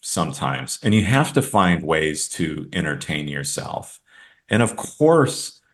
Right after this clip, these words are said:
most golfers at one time or another have tried to, and unfortunately with no success, do the bouncing ball, you know, golf ball on the end of the club, right? Looks pretty easy,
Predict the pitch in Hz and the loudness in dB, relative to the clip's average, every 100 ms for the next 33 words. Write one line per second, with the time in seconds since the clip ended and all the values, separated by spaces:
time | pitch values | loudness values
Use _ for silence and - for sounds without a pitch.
0 | _ 87 101 107 98 80 87 92 92 92 | _ 2 4 4 2 2 4 4 2 2
1 | 85 85 - 87 92 87 95 87 85 80 | 2 2 2 2 2 2 4 4 2 0
2 | 80 80 - 82 80 78 78 76 73 _ | -4 -4 -4 -2 0 0 0 0 -2 _
3 | _ 92 90 - - - 87 90 90 90 | _ -2 0 -2 -2 2 2 2 0 -2
4 | 87 80 80 82 _ _ _ _ _ _ | -2 -2 -4 -8 _ _ _ _ _ _
5 | - 90 85 85 92 90 - 95 95 95 | 0 2 2 0 -2 -2 2 2 2 0
6 | 85 80 76 80 90 80 - 73 - 151 | 2 2 0 0 0 0 -2 -4 0 4
7 | 123 87 87 - - _ _ _ _ 92 | 6 4 2 -4 -10 _ _ _ _ -4
8 | 90 127 151 101 78 - - 92 95 92 | 6 8 10 8 4 -2 0 2 4 4
9 | 90 - 87 82 78 _ _ _ _ _ | 4 2 2 0 -6 _ _ _ _ _
10 | _ 92 92 82 82 - 90 82 78 87 | _ -2 4 4 4 2 2 4 6 6
11 | 76 - 87 73 - - - 82 78 78 | 6 6 4 6 2 -2 0 2 2 0
12 | 71 82 76 73 73 - 71 - - - | -2 -2 -2 -2 -4 -2 -2 -2 -8 -4
13 | 92 92 - - 101 143 - - 143 139 | 0 0 -2 2 4 4 2 4 6 8
14 | 113 113 127 151 175 180 - | 8 6 4 4 4 2 -2